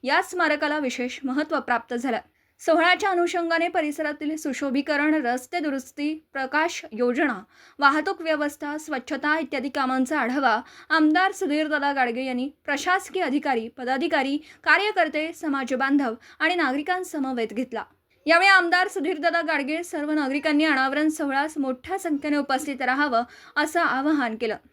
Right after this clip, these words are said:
कार्यक्रमावेळी यावेळी अतिरिक्त आयुक्त राहुल रोकडे, राष्ट्रवादी शहर जिल्हाध्यक्ष पद्माकर जगदाळे, माजी नगरसेविका रोहिणीताई पाटील, मनोज सरगर, विष्णू माने,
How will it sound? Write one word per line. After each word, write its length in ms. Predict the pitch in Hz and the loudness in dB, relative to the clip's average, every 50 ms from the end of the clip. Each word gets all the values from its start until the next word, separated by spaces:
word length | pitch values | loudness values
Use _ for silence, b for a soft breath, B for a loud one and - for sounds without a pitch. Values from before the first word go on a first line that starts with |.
| b b b b b b - | b b b b b b 4
कार्यक्रमावेळी 760 | 320 311 320 339 381 370 370 381 381 370 359 381 403 415 415 | 4 6 4 4 4 4 4 6 6 6 6 4 2 0 0
यावेळी 340 | 339 285 294 311 311 339 349 | 2 2 2 2 0 0 -2
अतिरिक्त 480 | - - 277 302 330 359 330 - - | -6 -6 -6 -4 -4 -6 -6 -4 -2
आयुक्त 340 | 349 349 320 311 - _ - | -2 0 0 -2 -4 _ 0
राहुल 340 | 330 339 330 311 302 311 302 | 2 2 2 2 2 0 0
रोकडे, 380 | 302 294 285 - 294 311 339 339 | 0 0 0 2 2 4 4 6
राष्ट्रवादी 520 | 311 269 262 - - 302 294 285 302 320 311 | 4 2 0 -2 -4 -4 -2 -2 -2 -2 -2
शहर 200 | 330 311 302 294 | -2 -4 -4 -4
जिल्हाध्यक्ष 520 | 262 294 285 285 269 240 269 254 - 311 | -2 -2 -2 -2 -2 -4 -4 -6 -6 -8
पद्माकर 460 | 311 311 262 226 254 254 247 269 247 | -6 -6 -4 -2 -2 -2 -2 -4 -4
जगदाळे, 460 | 226 247 233 220 226 254 262 277 302 311 B B B B B | -2 -2 -2 0 2 2 2 2 0 -2 B B B B B
माजी 240 | 285 302 277 311 359 | 0 0 0 2 0
नगरसेविका 580 | 370 359 349 339 311 - 339 311 302 330 330 320 | 2 2 2 0 0 -2 -2 -2 0 0 0 0
रोहिणीताई 460 | 302 269 269 277 294 294 302 294 302 | 0 0 2 0 0 0 0 -2 -4
पाटील, 380 | 294 294 262 240 262 269 285 285 | -4 -4 -6 -4 -4 -4 -2 0
मनोज 340 | 277 277 254 254 247 233 | 0 0 0 0 -2 -2
सरगर, 440 | - - - 294 277 277 269 247 220 | -4 -6 -4 -4 -2 0 0 0 0
विष्णू 380 | 214 240 247 247 - - 302 349 | 0 0 -2 -2 -2 -2 -2 2
माने, 320 | 330 294 262 262 277 294 | 2 2 2 2 0 -2